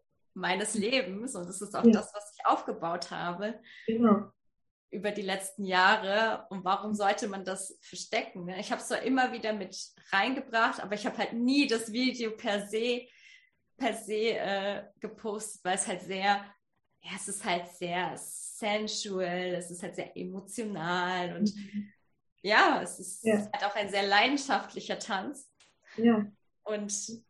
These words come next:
Speaker 1: ja, aber es ist tatsächlich, ja, es ist ja auch die Arbeit, die ich mache, ist ja auch, beruht ja auch darauf. Es ist ja,
Speaker 2: Mhm. Ja.
Speaker 1: gerade das hat mich ja motiviert, auch,
Speaker 2: Mhm.
Speaker 1: ne, als,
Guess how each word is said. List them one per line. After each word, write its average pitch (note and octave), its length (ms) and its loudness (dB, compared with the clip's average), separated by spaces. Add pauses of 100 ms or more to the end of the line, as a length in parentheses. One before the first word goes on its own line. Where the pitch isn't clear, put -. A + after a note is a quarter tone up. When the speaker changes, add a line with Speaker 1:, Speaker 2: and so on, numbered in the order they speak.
(240)
Speaker 1:
ja, A#3+ 540 2
aber G#3 220 2
es G#3+ 160 -2
ist - 140 -10
tatsächlich, A3 800 -6 (800)
ja, G#3 420 -2
es - 160 -10
ist G#3+ 160 -12
ja G#3 280 0
auch F#3+ 120 -8 (100)
die - 220 -10
Arbeit, G#3 460 2
die F#3+ 100 -8
ich - 140 -10
mache, G#3 360 -2
ist G#3 300 -6
ja G3 220 0
auch, - 180 -4
beruht A#3+ 360 2
ja A#3+ 180 4
auch F3 160 6
darauf. F3+ 520 -4
Es F3 140 -10
ist - 160 -8
ja, G3 180 8
Speaker 2:
Mhm. G3+ 100 -4 (360)
Ja. A#3 80 12
Speaker 1:
gerade C4 400 8
das A#3 280 6
hat C4 200 0
mich A3+ 140 -4
ja G#3+ 80 -4
motiviert, G#3 760 -6
auch, F#3 240 -6 (200)
Speaker 2:
Mhm. G3+ 300 2
Speaker 1:
ne, G#3+ 300 -2
als, - 460 -6